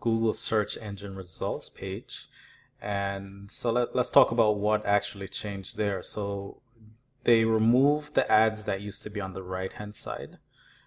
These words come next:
um, along the page, and now it's, it only has ads at the top and at the bottom.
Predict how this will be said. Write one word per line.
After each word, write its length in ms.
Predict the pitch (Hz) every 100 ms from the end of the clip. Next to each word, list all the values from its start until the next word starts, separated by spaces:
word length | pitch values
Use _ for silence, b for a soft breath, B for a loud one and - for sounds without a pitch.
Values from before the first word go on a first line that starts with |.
| b _ -
um, 420 | 107 104 104 110
along 360 | - 104 101 101
the 60 | 90
page, 640 | - 110 120 - - - -
and 440 | 104 101 101 104
now 300 | 107 107 101
it's, 340 | 101 - - -
it 140 | 117 110
only 280 | 113 113 117
has 260 | 113 107 -
ads 300 | 101 101 -
at 140 | 98
the 60 | -
top 520 | - 117 123 - -
and 160 | 113 101
at 120 | -
the 80 | 92
bottom. 420 | 98 90 -